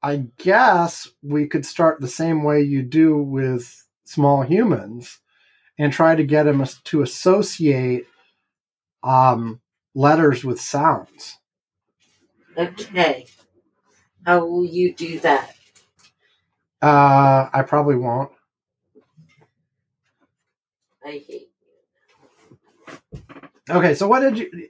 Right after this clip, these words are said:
Speaker 1: you specifically brought up a, a cut, a, a, you're sure, is a cut, a scratch? What, it, what, it, I haven't, I didn't even see, I was,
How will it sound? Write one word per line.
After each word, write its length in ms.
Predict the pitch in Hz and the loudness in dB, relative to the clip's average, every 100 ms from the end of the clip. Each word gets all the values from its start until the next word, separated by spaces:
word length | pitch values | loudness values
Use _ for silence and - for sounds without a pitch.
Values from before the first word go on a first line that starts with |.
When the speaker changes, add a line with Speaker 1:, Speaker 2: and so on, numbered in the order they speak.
| - _ - | -20 _ -6
Speaker 1:
you 220 | 185 277 | 2 2
specifically 800 | 262 294 - 285 285 294 277 240 | 2 -4 -2 -2 0 -2 -2 -4
brought 260 | 190 170 151 | 0 0 2
up 240 | 127 - _ _ _ _ _ _ _ _ - _ _ _ _ _ _ _ | -2 -6 _ _ _ _ _ _ _ _ -20 _ _ _ _ _ _ _
a, 120 | - - _ _ _ | -8 -8 _ _ _
a 80 | 143 | -8
cut, 360 | - - 247 247 | -6 0 0 0
a, 300 | 185 180 180 190 | -6 -6 -6 -6
a, 20 | |
you're 220 | 185 185 | 0 0
sure, 220 | 185 285 - | 2 -2 0
is 280 | 175 165 165 | 0 0 0
a 60 | 156 | -2
cut, 320 | - 294 302 | 0 0 0
a 60 | 147 | -8
scratch? 500 | - 226 247 240 - | -6 -2 -2 -2 -2
What, 180 | 208 220 | 0 0
it, 140 | 208 | 0
what, 160 | 220 277 | -4 -4
it, 80 | - | -4
I 140 | 262 | -2
haven't, 320 | 302 294 285 | 0 0 -2
I 100 | 262 | -2
didn't 320 | 233 294 302 | -2 0 2
even 240 | 302 302 277 | 2 2 -2
see, 180 | - - | -6 -6
I 120 | 226 | -2
was, 260 | 285 294 - | 0 0 -4